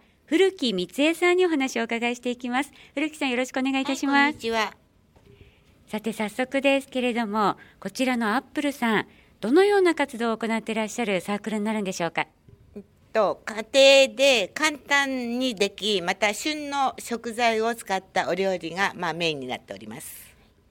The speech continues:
Speaker 1: 皆さんでお料理を作ってらっしゃるということですが、こちらのサークルはいつ頃、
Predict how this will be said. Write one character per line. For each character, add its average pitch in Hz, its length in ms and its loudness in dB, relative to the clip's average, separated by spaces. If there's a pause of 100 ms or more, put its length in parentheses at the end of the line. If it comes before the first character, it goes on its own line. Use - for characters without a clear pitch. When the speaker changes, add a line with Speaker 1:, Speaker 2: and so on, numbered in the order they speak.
(520)
Speaker 1:
皆 220 220 -6
さ 220 180 -2
ん 208 60 -2
で 185 100 0
お 165 140 -2
料 339 260 4
理 370 140 6
を 294 100 2
作 - 240 -4
っ 262 60 0
て 233 100 -4
ら 208 140 0
っ - 20 -4
し - 160 -6
ゃ 233 60 0
る 240 80 0
と 208 100 -4
い 190 140 -2
う 180 80 -4
こ 190 100 -8
と 220 140 -6
で 208 160 -4
す 180 160 -10
が、 208 240 2 (280)
こ - 120 -12
ち - 120 -6
ら 277 120 2
の 277 100 0
サ 254 160 -6
ー 247 60 -4
ク 247 100 -8
ル 233 80 -2
は 208 180 2 (200)
い 185 80 -6
つ 247 160 -4
頃、 226 340 0